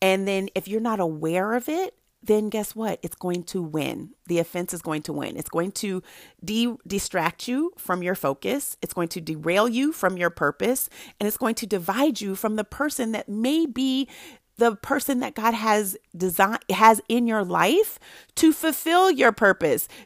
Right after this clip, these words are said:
to support you in your focus. And so this leads me to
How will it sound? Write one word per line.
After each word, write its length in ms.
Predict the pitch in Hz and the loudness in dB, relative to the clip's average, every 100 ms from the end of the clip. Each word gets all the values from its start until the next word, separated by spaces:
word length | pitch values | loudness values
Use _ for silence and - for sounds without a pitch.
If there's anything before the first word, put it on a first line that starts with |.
| - | 0
to 380 | 320 311 302 - _ _ _ - | 4 6 4 0 _ _ _ -6
support 600 | - 302 - 320 415 - | 0 0 4 6 6 4
you 120 | 302 | 2
in 220 | - 220 | 4 2
your 160 | 202 196 | 4 2
focus. 760 | - 165 160 - - - - - _ - - _ - | 2 0 0 -4 -4 -4 -8 -10 _ -20 -20 _ -2
And 160 | 240 240 | 0 2
so 400 | 247 233 233 208 | 6 6 6 2
this 400 | 190 359 - 220 | 0 0 0 -2
leads 420 | 214 302 330 254 | 0 2 2 0
me 180 | 233 202 | -4 -4
to 480 | - 240 214 208 | -4 -2 -2 -4